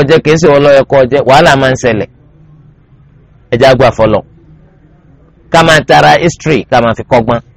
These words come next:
Àwọn tó bá tara history kọ́gbọ́n, àbámọ̀ wọn kìí pọ̀. Àwọn tí ò bá tara history kọ́gbọ́n, àbámọ̀ wọn ti máa pọ̀ jù.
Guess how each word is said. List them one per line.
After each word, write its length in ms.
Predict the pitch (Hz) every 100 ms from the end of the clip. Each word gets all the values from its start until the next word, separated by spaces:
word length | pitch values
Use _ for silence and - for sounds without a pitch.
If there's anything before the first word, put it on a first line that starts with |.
| _ _ _ _ _ _ -
Àwọn 280 | - 151
tó 80 | 160
bá 120 | 196 190
tara 240 | 175 170
history 320 | 185 190 180
kọ́gbọ́n, 400 | 135 135 131 147 147
àbámọ̀ 400 | 120 143 160 135
wọn 120 | 123
kìí 180 | 107 117
pọ̀. 220 | - 127 147 _ _ _ _ _ _ _ _ _ _ _ -
Àwọn 180 | 151 170
tí 80 | 240
ò 60 |
bá 120 | 156 160
tara 240 | 165 160
history 340 | 170 - 160 -
kọ́gbọ́n, 400 | 127 123 135 135
àbámọ̀ 360 | 104 113 127 113
wọn 140 | 110 107
ti 120 | 113
máa 180 | 110 104
pọ̀ 180 | 120 113
jù. 180 | -